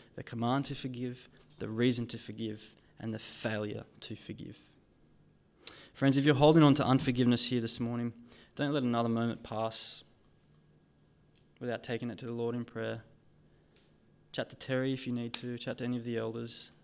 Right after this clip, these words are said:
They'll be happy to give you godly counsel and wisdom. Loose your burden at the foot of the cross. Forgiveness is the, the thread that holds the Christian fabric of congregation together.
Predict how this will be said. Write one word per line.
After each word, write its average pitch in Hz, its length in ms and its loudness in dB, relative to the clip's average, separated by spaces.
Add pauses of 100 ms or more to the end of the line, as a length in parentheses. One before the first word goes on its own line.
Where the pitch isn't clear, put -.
(100)
They'll 117 100 -10
be 117 120 -8
happy 123 220 -4
to 123 80 -2
give 117 200 -6
you 117 60 -2
godly 120 340 -2
counsel 117 560 -6
and 113 160 -2
wisdom. 113 360 -4 (680)
Loose 139 320 2
your 143 100 4
burden 123 540 2 (380)
at - 80 -16
the - 80 -18
foot 135 200 -10
of 123 100 -8
the 127 60 -12
cross. - 640 -8 (640)
Forgiveness 143 560 0
is 120 120 -6
the, 117 100 -8 (340)
the 127 60 -12
thread 127 640 -4
that 117 120 -8
holds 117 240 -8
the 117 60 -12
Christian - 380 -4
fabric 113 640 -4
of 113 120 -10
congregation 110 680 -6
together. 110 400 -10